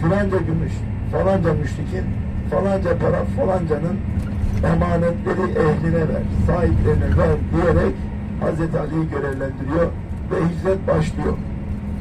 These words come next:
Hazreti Peygamberimiz evinin önünde tabi askerler var. Askerler gelmişler o zamana kadar.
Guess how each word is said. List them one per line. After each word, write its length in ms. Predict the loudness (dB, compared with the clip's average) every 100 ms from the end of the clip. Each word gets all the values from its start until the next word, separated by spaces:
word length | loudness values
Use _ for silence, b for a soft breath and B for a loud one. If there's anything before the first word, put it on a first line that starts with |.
| -4 -4 -4 -4 0
Hazreti 340 | 0 0 0
Peygamberimiz 640 | 0 2 2 2 0 -2 -2 -2
evinin 280 | 0 0 0
önünde 340 | 0 0 0
tabi 220 | 0 2 2
askerler 580 | 0 0 2 2 2
var. 180 | 2 0 0 -4 -6 -6 -6 -6 -6 -6 -2 -2
Askerler 440 | 0 0 2 2
gelmişler 540 | 2 2 2 0 0 2 2
o 20 |
zamana 260 | 0 -2 -2
kadar. 340 | -2 0 -2